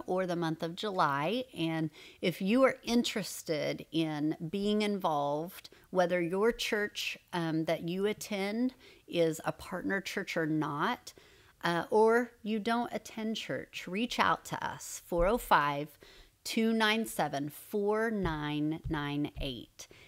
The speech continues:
and just let them know that you wanna be a part of the summer lunch program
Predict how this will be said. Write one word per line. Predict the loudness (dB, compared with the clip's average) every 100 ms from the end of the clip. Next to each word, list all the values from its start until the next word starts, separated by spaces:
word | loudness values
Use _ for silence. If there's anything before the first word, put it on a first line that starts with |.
| -14 -4
and | 0 0
just | 0 -2 -4 -4
let | 0 0 2
them | 0 0
know | -2 -2
that | -4 -4
you | -2
wanna | 6 6
be | 4
a |
part | -4 -4 -4 -4
of | -8 -8
the |
summer | -8 -4 -2 -2
lunch | -6 -8 -10
program | -8 -8 -6 -6 -6 -10